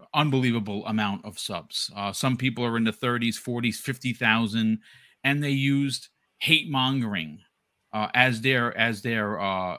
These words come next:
as their platform to, you know, to gain momentum. I, I'm doing it the mom and pop way, you know, the grassroots way, if you will. I'm just under twelve K. Uh, I'm gonna be honest with you.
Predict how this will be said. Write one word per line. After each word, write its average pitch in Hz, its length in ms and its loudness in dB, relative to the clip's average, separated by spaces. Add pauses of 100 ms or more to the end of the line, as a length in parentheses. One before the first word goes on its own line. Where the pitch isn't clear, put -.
as 104 140 -8
their 107 120 -4
platform 101 800 -2 (440)
to, 110 340 -2
you 107 100 0
know, 87 260 -4 (260)
to 110 80 -10
gain 107 540 2 (120)
momentum. 104 640 -2
I, 123 160 4
I'm 147 160 2
doing 147 180 0
it 120 80 -4
the 127 60 -6
mom 113 200 2
and 104 120 -2
pop 107 280 0
way, 110 460 -2
you 107 120 -6
know, 95 140 -6
the 92 120 -14
grassroots 120 600 -4
way, 113 180 2
if 104 140 -2
you 107 80 0
will. 101 400 -4 (340)
I'm 113 120 2
just 127 220 0
under 123 180 0
twelve 113 360 -4
K. 101 460 0 (400)
Uh, 120 140 -2
I'm 147 140 4
gonna 160 100 4
be 135 140 4
honest 117 260 2
with 120 160 -6
you. 113 220 2